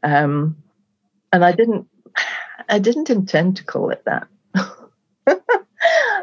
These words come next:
But when we were mastering, I, I had a, a different idea. But, um, yeah, I, I just thought it was, it was only when we were mastering that I understood that the songs on Just Another Diamond Day in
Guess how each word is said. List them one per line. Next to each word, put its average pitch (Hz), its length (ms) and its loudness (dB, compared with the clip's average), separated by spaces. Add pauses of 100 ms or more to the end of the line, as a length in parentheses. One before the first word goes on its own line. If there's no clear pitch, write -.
(140)
But - 300 2
when 247 240 2
we 214 80 4
were 202 140 4
mastering, 165 920 0
I, 160 300 0
I 160 100 0
had 165 220 0
a, - 160 -2
a 143 120 -2
different 147 360 -4
idea. 135 380 0
But, 147 260 -2
um, 160 320 4 (960)
yeah, 185 520 2
I, 196 100 2
I 214 60 2
just 214 340 -2
thought 226 400 2 (500)
it 240 160 2
was, 240 240 2 (140)
it 240 80 4
was 240 140 2
only 294 200 2
when 269 160 2
we 233 100 4
were 202 140 0
mastering 180 540 0
that 151 140 2
I 156 160 4
understood 180 800 0 (1200)
that 185 140 2
the 185 100 0
songs 220 460 2
on 202 160 4
Just 190 300 0
Another 175 360 0
Diamond 151 400 0
Day 139 400 2
in 139 280 -2